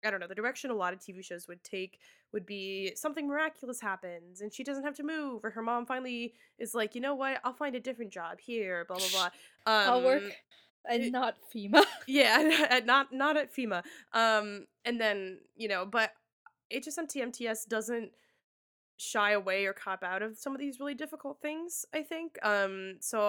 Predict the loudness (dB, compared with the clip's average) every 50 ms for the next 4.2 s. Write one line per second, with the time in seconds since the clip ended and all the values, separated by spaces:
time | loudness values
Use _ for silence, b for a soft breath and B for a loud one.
0 | 4 4 4 4 4 0 -4 -6 -6 -4 -2 -2 -2 -4 -4 -2 0 0 0 0
1 | -2 -4 -4 -6 -8 -10 -12 -12 -12 -12 -14 -14 -12 -12 -10 -10 -12 -12 -14 -16
2 | _ _ -8 -6 -4 -4 -6 -6 -10 -14 -18 _ _ _ _ _ _ _ _ _
3 | -2 0 2 2 0 -2 -4 -4 0 0 0 0 0 -4 -4 -4 -4 -4 -6 -8
4 | -12 -14 -16